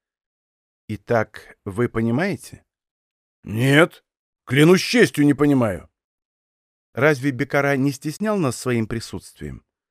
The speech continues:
"Нет, ведь он славный малый". "Согласен. Но разве необходимо, чтобы всему свету было известно о пещере Лакмария?"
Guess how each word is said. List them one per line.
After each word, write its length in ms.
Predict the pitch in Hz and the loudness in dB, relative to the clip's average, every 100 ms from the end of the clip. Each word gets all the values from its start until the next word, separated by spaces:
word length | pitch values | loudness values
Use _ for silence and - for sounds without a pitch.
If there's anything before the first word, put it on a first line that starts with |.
| _ _ _ | _ _ _
"Нет, 580 | - 120 131 117 170 _ _ _ _ _ | -6 0 2 4 2 _ _ _ _ _
ведь 220 | 110 156 | 2 6
он 100 | 220 | 6
славный 400 | - 220 180 180 | 6 6 8 6
малый". 400 | 208 127 90 95 _ _ _ _ _ _ _ _ | 6 4 2 -8 _ _ _ _ _ _ _ _
"Согласен. 680 | - 95 92 95 113 - 170 _ _ _ _ _ _ - | -10 -8 -4 -4 -4 -8 -14 _ _ _ _ _ _ -2
Но 140 | 147 | 4
разве 240 | 165 147 160 | 6 4 2
необходимо, 580 | 165 156 175 175 202 156 | 0 0 -2 0 -2 -2
чтобы 260 | 160 147 | -2 -4
всему 320 | - - 143 | -6 -2 -2
свету 380 | 117 - 170 - | -2 -2 -4 -2
было 240 | 139 131 117 | -2 0 0
известно 460 | 95 143 165 156 | -2 -4 -4 -6
о 120 | - | -6
пещере 560 | 131 117 - 151 135 135 | -8 -10 -10 -6 -4 -6
Лакмария?" 720 | 120 123 - 101 85 71 - | -6 -10 -8 -8 -8 -10 -18